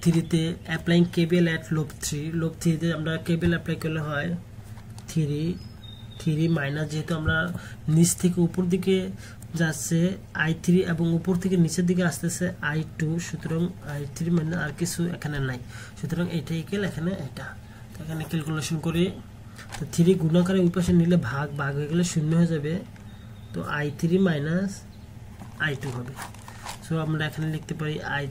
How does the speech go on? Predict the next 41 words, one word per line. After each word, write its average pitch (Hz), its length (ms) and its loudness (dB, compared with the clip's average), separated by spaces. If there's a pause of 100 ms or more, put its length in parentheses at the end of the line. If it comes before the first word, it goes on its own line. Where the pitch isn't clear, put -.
three 156 300 2
equal 175 400 4 (1700)
I 147 160 -6
টু 143 60 -6 (100)
minus 151 320 -2
I 160 120 0
two 185 60 4 (100)
পাশে 190 220 0
নিয়ে 180 140 2
গেলে 196 160 0
আমরা, 214 140 -4 (500)
অর্থাৎ - 180 -10 (220)
আই 165 80 2 (140)
টু 185 120 2
এর, 190 80 4 (140)
এই 190 120 4
যে 190 60 -4 (220)
আই 165 80 4 (160)
টু 190 140 0
এর 196 140 8
যে 170 80 8 (120)
মানটা 160 260 2 (100)
পেলাম, 147 260 0 (200)
এই 165 60 -2 (180)
আই 156 80 2 (100)
টু - 120 -2
এর 180 140 4
মানটা 151 320 0
আমরা 147 200 0 (840)
ওই 170 80 4 (120)
এক 165 140 -6
নং 202 100 6 (120)
সমীকরণে 185 440 8
apply 143 240 0 (100)
করব, 135 160 -2 (380)
তাহলে 160 220 4 (120)
আমরা 165 200 2 (1800)
আই 165 160 6
টু - 100 4
এর 170 100 10
মান 156 100 4